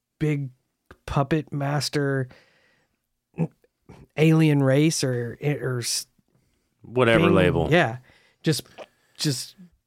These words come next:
Speaker 1: pulling the strings from up top. Like, like which
Speaker 2: That's
Speaker 1: what
Speaker 2: kinda, that's, even, like, for me, that's terrifying.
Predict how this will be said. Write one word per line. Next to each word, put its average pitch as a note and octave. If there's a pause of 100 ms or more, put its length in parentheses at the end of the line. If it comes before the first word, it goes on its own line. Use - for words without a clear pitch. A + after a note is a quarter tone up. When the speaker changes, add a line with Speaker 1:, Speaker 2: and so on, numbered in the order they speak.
(220)
Speaker 1:
pulling E3
the D#3
strings D#3+
from D3+
up D3+
top. C#3+
Like, B2 (920)
like C#3
which E3+ (1400)
Speaker 2:
That's C3
Speaker 1:
what G3+
Speaker 2:
kinda, F3
that's, A2
even, F3
like, D3+
for A2
me, A2+
that's G2+
terrifying. D#2